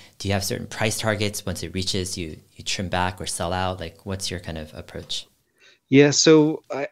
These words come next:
Speaker 2: I do, I do it all. So I buy stuff, I hold stuff, I hedge stuff, swap stuff, I speculate, I do a lot of arbitration.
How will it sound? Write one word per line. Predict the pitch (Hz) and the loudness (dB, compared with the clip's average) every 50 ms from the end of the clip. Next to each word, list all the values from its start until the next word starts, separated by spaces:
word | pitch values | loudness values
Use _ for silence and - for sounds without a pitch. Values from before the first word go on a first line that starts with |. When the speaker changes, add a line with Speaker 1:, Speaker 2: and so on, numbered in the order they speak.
| _ - | _ -6
Speaker 2:
I | - 165 180 | -2 0 0
do, | 151 - 185 175 165 156 151 - | 0 0 0 0 0 0 -2 0
I | - 151 | 2 2
do | 160 131 170 160 156 | 2 4 4 4 4
it | 143 - - | 4 2 0
all. | 117 110 110 120 127 139 | -4 -2 0 0 0 0
So | - - - 135 123 110 | -2 0 0 0 0 2
I | 110 120 139 143 143 120 113 110 113 _ _ _ - | 2 2 2 2 2 -2 -6 -18 -20 _ _ _ -6
buy | 113 113 139 | -4 -4 -2
stuff, | 139 - - - 156 156 151 - - - - - | -2 -2 2 2 2 2 2 -2 -8 -16 -14 -12
I | 113 101 | -10 -10
hold | 90 - - 139 143 135 | -8 -6 -4 -4 -4 -4
stuff, | - - - 143 135 139 - - - - _ _ _ _ _ - | -4 -2 0 0 0 0 -4 -10 -20 -20 _ _ _ _ _ -10
I | 113 104 | -8 -8
hedge | 104 92 113 135 131 - | -4 -2 -2 -2 0 -2
stuff, | - - - 131 127 120 - | -4 0 0 0 0 0 -2
swap | - - - 127 120 123 - | -6 -4 0 0 0 0 -2
stuff, | - - - 123 123 120 - | -2 0 0 0 0 -2 -4
I | 117 | -6
speculate, | 101 - - - 120 - - 135 120 117 117 117 - - - - | -6 -4 -4 -4 -4 -4 -2 -2 0 0 0 -2 -4 -10 -14 -12
I | - 110 | -10 -8
do | 113 110 | -4 -4
a | 110 | -2
lot | 110 110 101 | -2 -2 -4
of | - | -4
arbitration. | 110 110 101 101 - 135 123 117 - - 127 127 123 - | -4 -4 -4 -2 0 2 2 4 2 2 2 2 0 -2